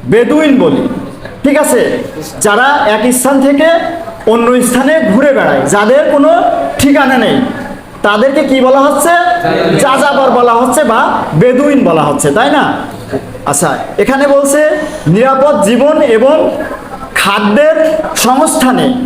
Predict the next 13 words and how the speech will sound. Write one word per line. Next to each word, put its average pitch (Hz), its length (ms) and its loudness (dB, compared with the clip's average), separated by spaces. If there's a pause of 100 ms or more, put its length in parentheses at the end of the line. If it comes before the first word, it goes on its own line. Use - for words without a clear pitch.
(120)
মানুষ 214 480 2
এক 208 360 0
স্থান 254 300 0
থেকে 285 260 2 (800)
আর 190 60 -2
এক 240 280 0
স্থানে 262 340 0 (500)
যাতায়াত 240 580 0
করত। 185 360 0 (320)
এটা 262 300 2
কখন 254 280 0
ছিল? 294 200 2 (520)
সেই 285 420 2